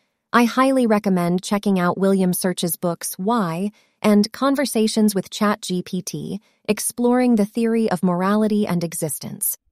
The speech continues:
You can purchase them at H T T Ps, W W W dot A V E V dot co. Why?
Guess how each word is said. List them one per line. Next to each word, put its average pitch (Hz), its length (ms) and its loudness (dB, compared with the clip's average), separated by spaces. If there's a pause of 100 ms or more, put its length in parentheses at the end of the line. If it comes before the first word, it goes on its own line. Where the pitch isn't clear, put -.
(440)
You 269 100 4
can 320 140 2
purchase 381 360 -2
them 175 240 0
at 180 160 -2
H 214 260 -2
T 208 180 0
T 185 200 -4
Ps, 196 520 -4 (300)
W 254 240 2
W 208 340 2
W - 0 -
dot 185 320 2
A 240 280 2
V 214 300 2
E 214 40 0
V 202 60 -6
dot 196 260 0
co. 220 460 0
Why? 160 480 -2